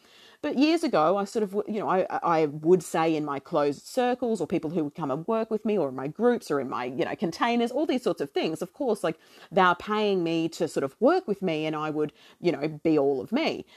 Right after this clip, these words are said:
Um, not that I'm not online at all, ever, but I think you're gonna, you know, you're getting what I'm saying here, is that I didn't wanna polarize by saying, if you're just sort of banging on about the eclipse and you don't know where it is in your chart, you're just jumping on a fucking bandwagon. Like,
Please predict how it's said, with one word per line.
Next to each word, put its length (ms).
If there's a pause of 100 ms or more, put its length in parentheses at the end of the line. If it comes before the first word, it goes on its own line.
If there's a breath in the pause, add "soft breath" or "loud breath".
(320 loud breath)
Um, 260
not 180
that 100
I'm 120
not 140
online 540
at 200
all, 280
ever, 360 (280)
but 220
I 80
think 240
you're 60
gonna, 240 (180)
you 100
know, 60
you're 180
getting 240
what 100
I'm 100
saying 340
here, 200
is 120
that 100
I 80
didn't 280
wanna 180
polarize 800
by 140
saying, 520 (280 loud breath)
if 100
you're 220
just 240
sort 120
of 120
banging 300
on 100
about 280
the 100
eclipse 340
and 140
you 100
don't 180
know 140
where 260
it 80
is 140
in 100
your 140
chart, 420
you're 100
just 200
jumping 280
on 120
a 40
fucking 300
bandwagon. 600
Like, 180